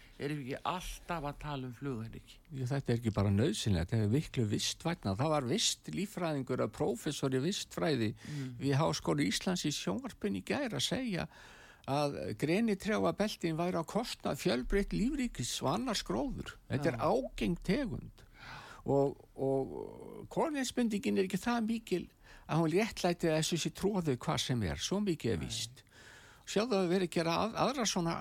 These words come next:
Speaker 2: önnur svona axasköft. Það er verið að
Speaker 1: Já.
Speaker 2: troða öspu með fram Sa-, Suðurlandsvegi sem gera ekkert nema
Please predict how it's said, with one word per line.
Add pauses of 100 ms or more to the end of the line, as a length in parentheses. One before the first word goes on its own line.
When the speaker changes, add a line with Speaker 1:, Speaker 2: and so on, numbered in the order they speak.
(420)
Speaker 2:
önnur
svona
axasköft.
Það
er
verið
að
Speaker 1:
Já. (340)
Speaker 2:
troða
öspu
með
fram
Sa-,
Suðurlandsvegi
sem
gera
ekkert
nema